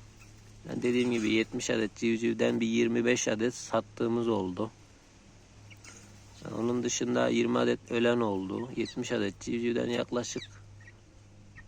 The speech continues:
bize bir yirmi beş tane falan bir civciv kaldı. Birkaç hediye ettiğimiz civcivler oldu.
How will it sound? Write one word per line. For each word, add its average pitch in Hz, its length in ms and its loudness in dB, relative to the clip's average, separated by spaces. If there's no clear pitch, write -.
bize 120 380 -2
bir 120 60 2
yirmi 123 360 2
beş 123 200 0
tane 113 260 -2
falan 117 320 2
bir 117 60 0
civciv 113 340 2
kaldı. 104 480 -2
Birkaç 127 320 -2
hediye 120 260 2
ettiğimiz 120 480 0
civcivler 120 480 2
oldu. 98 440 0